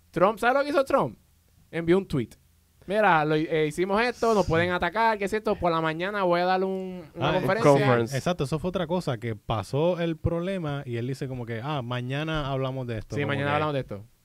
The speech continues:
Speaker 3: Pasa el
Speaker 2: Loco.
Speaker 3: problema al momento.
Speaker 1: No, no, <laughs> y se lo estaban tripeando por el tweet, porque él lo dice como bien normal,
Speaker 3: Como
Speaker 1: como
Speaker 3: si nada.
Speaker 1: que
Speaker 2: Ajá.
Speaker 1: él dijo como que,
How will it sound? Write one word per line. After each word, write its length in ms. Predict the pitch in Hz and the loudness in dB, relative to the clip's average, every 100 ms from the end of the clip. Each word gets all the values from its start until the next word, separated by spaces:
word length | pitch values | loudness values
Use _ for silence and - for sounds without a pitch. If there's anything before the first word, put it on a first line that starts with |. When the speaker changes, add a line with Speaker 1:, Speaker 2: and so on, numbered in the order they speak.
| _ _ - | _ _ 0
Speaker 3:
Pasa 220 | 139 135 | 4 6
el 40 | |
Speaker 2:
Loco. 100 | 170 196 | 8 10
Speaker 3:
problema 340 | 190 185 185 | 12 12 10
al 80 | 156 | 10
momento. 360 | 139 151 165 | 10 12 10
Speaker 1:
No, 100 | 185 - | 8 6
no, 40 | |
<laughs> 380 | - 165 - - | 4 0 -8 -8
y 80 | 196 | 0
se 100 | 208 | 0
lo 60 | |
estaban 240 | 180 190 175 | 2 0 0
tripeando 340 | 190 220 220 | 0 -2 -2
por 100 | 220 | -2
el 160 | 190 156 | -2 -4
tweet, 380 | - 202 185 147 | -2 2 4 2
porque 300 | 147 139 147 | -4 -6 -6
él 100 | 143 | 0
lo 100 | 170 | 0
dice 220 | 190 214 | 0 -2
como 320 | 202 175 151 120 | -2 -2 -4 -6
bien 380 | 131 123 127 139 | -6 -4 -4 -6
normal, 480 | 175 220 208 147 160 | -4 -4 -4 -6 -4
Speaker 3:
Como 140 | 127 | 2
Speaker 1:
como 100 | 135 | 4
Speaker 3:
si 60 | 196 | 6
nada. 240 | 127 123 107 | 6 6 6
Speaker 1:
que 200 | - - | 2 -2
Speaker 2:
Ajá. 220 | 101 143 - | -6 -8 -8
Speaker 1:
él 180 | 165 196 | -8 -2
dijo 200 | 269 254 | 0 2
como 220 | 226 202 | 2 -2
que, 360 | 180 165 147 | -2 -2 -2